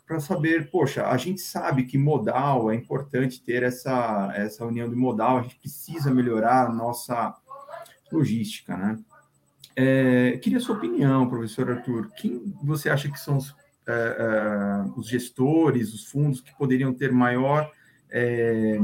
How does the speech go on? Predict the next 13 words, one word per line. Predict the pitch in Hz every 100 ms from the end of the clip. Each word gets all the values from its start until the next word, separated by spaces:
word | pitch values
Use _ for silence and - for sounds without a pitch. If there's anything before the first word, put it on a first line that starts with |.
| 104 - _
ganho | 110 139 147 135
nesse | 127 123
sentido, | - 120 101 - 120 139 123 110
né, | 117 107
de | 117
aproveitar | 110 127 120 104 123
essas | 123 110
oportunidades, | 117 101 110 101 110 104 95 113 139 131 -
porque | - -
eu | 139
tinha, | 156 160 156 -
tenho | 156 151
visto, | 107 131 147 147 - 101